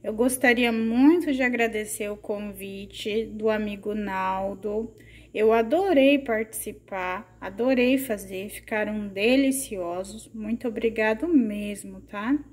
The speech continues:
E, pessoal, vão lá conhecer o cantinho do nosso amigo Naldo, Naldo Fernandes, et cetera. Vocês vão adorar esse cantinho, um cantinho de muito humor. Vocês vão se divertir muito, tá, pessoal?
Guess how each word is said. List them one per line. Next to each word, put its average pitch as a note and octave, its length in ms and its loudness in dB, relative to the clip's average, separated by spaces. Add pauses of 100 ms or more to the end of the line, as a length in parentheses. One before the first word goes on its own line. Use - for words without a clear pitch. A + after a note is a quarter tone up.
(600)
E, A3 80 -6
pessoal, B3+ 640 4
vão B3+ 260 2
lá E4+ 200 4
conhecer D#4 520 4
o C#4+ 100 6
cantinho C#4 760 4
do A3+ 120 -6
nosso A3+ 340 -6
amigo A3+ 380 -6
Naldo, G#3+ 540 -6 (440)
Naldo C#4+ 580 4
Fernandes, C4 720 4
et B3+ 200 -4
cetera. A#3 600 -4 (460)
Vocês B3+ 340 0
vão B3+ 180 4
adorar D4+ 760 6
esse C#4+ 220 0
cantinho, A#3 760 -4 (320)
um G#3 80 -12
cantinho A#3+ 560 0
de A3+ 140 -2
muito C4+ 580 6
humor. A3+ 540 2 (100)
Vocês A3+ 320 -8
vão B3+ 140 2
se C4 140 -4
divertir A#3+ 680 -2
muito, C4+ 440 6
tá, A3+ 160 -12
pessoal? A3+ 680 -8